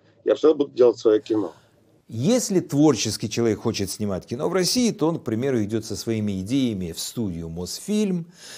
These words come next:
Speaker 2: на телевидение, ну или к известным продюсерам.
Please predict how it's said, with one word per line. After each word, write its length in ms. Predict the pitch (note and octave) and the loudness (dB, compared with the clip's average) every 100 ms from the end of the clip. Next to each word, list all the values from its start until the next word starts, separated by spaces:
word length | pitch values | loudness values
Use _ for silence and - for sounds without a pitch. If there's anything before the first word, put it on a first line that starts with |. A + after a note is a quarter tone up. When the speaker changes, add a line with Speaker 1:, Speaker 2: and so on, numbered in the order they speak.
| - | 0
Speaker 2:
на 120 | E3+ | 2
телевидение, 760 | F3 C3+ A2 A2 F3+ G3 E3 C#3+ | 4 4 2 2 2 2 0 0
ну 240 | C#3 G#3 | 4 6
или 160 | E3+ D#3+ | 8 6
к 140 | D#3 B2+ | 2 -2
известным 640 | G#2 A#2 D3 D3 B2+ B2 | 0 0 0 -2 -4 -4
продюсерам. 840 | - A2 G2 A2 F#2 - D#2 - | 0 0 2 0 -2 -8 -14 -16